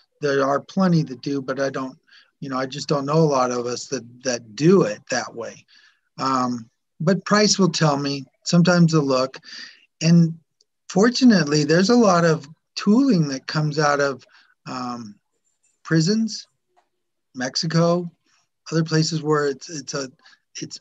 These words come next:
paid for inexpensively and able to, to get put on a, on a pair of boots. Um, so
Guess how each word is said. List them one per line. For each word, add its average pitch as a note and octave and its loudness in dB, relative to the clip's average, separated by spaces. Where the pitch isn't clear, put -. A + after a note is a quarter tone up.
paid F3 0
for D#3+ 2
inexpensively C3 -4
and C#3 -10
able C#3+ -6
to, B2+ -8
to D3+ -12
get C3 -10
put C#3+ -12
on B2 -8
a, A#2 -14
on B2+ -12
a A2+ -16
pair C3 -8
of A#2 -12
boots. C3+ -12
Um, A#2+ -8
so C3 -6